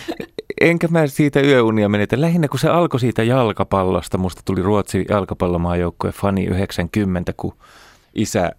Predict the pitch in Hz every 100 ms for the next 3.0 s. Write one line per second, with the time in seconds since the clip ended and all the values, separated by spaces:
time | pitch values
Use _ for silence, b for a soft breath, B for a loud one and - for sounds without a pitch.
0 | - 104 92 92 82 101 90 - 80 101
1 | 92 - 90 87 82 90 92 92 92 -
2 | - - 98 90 - 92 95 87 - -